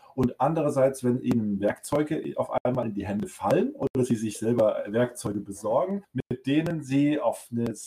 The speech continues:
sehr intuitive und sehr unkomplizierte Art und Weise sich Zugang zu den Daten verschaffen können, beziehungsweise aus diesen Daten Einsichten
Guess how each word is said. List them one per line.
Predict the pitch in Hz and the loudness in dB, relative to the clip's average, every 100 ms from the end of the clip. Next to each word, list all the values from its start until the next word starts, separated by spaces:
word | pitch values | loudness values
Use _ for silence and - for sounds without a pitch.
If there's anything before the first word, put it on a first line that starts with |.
| - - | -10 -2
sehr | 147 156 160 151 147 143 135 _ _ | 2 2 4 4 2 2 -8 _ _
intuitive | 127 123 120 107 - 143 185 196 | -6 -4 -4 -6 -6 -8 -4 -4
und | - 123 | -4 -6
sehr | - 113 - 113 113 | -6 -8 -4 -4 -2
unkomplizierte | 139 180 - 165 _ - 139 135 - | -6 -8 -8 -12 _ -6 -4 -4 -4
Art | 113 120 | -2 -2
und | 117 - | -4 -2
Weise | 107 123 135 135 - - | 0 0 -2 -6 -10 -10
sich | 117 - | -10 -6
Zugang | - 220 151 98 87 | -2 2 2 0 -6
zu | - | -14
den | 95 90 | -8 -4
Daten | 90 135 | -4 -4
verschaffen | 151 151 160 170 | -4 -2 -4 -4
können, | - 165 165 156 | 0 0 2 -2
beziehungsweise | 151 165 160 - 151 156 147 | -4 -4 -4 -2 0 2 2
aus | 139 | 2
diesen | 143 135 139 | 0 -6 -2
Daten | - 143 139 147 139 _ - | 2 2 0 -4 -8 _ -2
Einsichten | 120 139 127 135 | 0 0 -2 -6